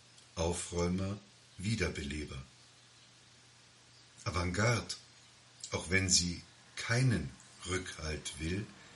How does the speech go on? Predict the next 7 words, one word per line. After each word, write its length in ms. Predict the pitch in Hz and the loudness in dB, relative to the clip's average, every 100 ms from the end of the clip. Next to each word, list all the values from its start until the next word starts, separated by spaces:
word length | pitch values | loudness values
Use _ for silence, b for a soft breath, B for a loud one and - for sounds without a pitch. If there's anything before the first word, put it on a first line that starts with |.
| B B B | B B B
ihn 180 | 131 113 | 6 8
mit 200 | 104 98 - | 8 4 -2
Ekel 440 | 120 117 139 120 95 | 4 4 6 4 10
zurückweist, 1040 | - 90 82 98 - 92 101 120 - - - B B B - - | 10 10 6 0 0 -4 -2 -2 -2 -4 -14 B B B -20 0
kann 380 | 107 98 101 135 | 4 6 6 6
nur 220 | 160 135 | 6 10
sein, 540 | - 80 82 98 113 | 10 8 2 0 -2